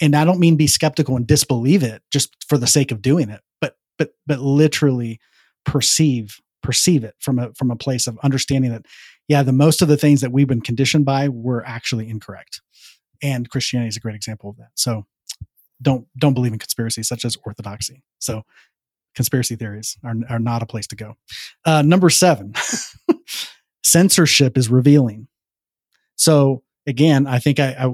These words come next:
I really wanna say this, like, um, in history, what we can see, th-, of course, we've, a lot of our conversations about Christianity, um,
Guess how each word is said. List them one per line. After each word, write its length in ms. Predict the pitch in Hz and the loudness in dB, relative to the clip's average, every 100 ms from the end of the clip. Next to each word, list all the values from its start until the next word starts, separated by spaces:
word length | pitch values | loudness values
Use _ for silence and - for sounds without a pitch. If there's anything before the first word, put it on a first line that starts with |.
| 127 | -2
I 40 | |
really 220 | 123 131 | 0 4
wanna 180 | 135 131 | 4 4
say 260 | 143 156 160 | 4 4 4
this, 320 | 110 107 - | 2 -4 -4
like, 260 | 127 117 - _ _ _ _ _ _ | -2 -4 -10 _ _ _ _ _ _
um, 300 | 156 131 120 117 | -2 0 0 2
in 140 | 143 | 0
history, 920 | - - 185 - - 117 104 104 123 - _ _ | 2 2 2 2 0 0 -2 -8 -12 -16 _ _
what 240 | 131 120 | -8 -4
we 140 | 139 139 | -2 0
can 160 | 127 | 0
see, 420 | - 175 143 139 - | 2 2 2 0 -6
th-, 140 | 131 - | -16 -16
of 100 | - | -10
course, 220 | 127 113 | -6 -6
we've, 240 | 123 127 117 | -4 -6 -6
a 40 | 127 | -8
lot 160 | 117 | -6
of 60 | 127 | -4
our 80 | 127 | -2
conversations 560 | 139 120 - 123 117 | -2 -4 -4 -4 -6
about 200 | 107 123 | -6 -8
Christianity, 600 | - 135 - 147 113 110 - _ _ _ _ _ - | -4 -4 2 2 2 -6 -12 _ _ _ _ _ -4
um, 400 | 139 127 117 | 0 0 0